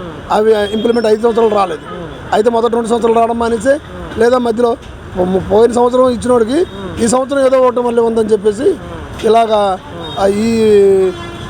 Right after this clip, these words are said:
ఈ సచివాలయం వ్యవస్థ వచ్చిన తర్వాత ఇంకా కంప్లీట్ పాడైపోయిందండి. ఎవరికి అధికారులకు పో-, ఎవరి మీద ఎవరికి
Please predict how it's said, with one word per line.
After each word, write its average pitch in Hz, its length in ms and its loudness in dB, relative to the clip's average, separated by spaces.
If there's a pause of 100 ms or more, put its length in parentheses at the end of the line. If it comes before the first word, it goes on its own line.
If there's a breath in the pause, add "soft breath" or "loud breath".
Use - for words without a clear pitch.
ఈ 165 180 -2
సచివాలయం 254 460 2
వ్యవస్థ 240 280 0
వచ్చిన 226 200 -2
తర్వాత 240 240 2
ఇంకా 220 180 0
కంప్లీట్ 220 360 0
పాడైపోయిందండి. 185 680 -2 (760)
ఎవరికి 226 320 0
అధికారులకు 220 440 0
పో-, 214 140 0
ఎవరి 202 220 0
మీద 220 160 0
ఎవరికి 208 540 2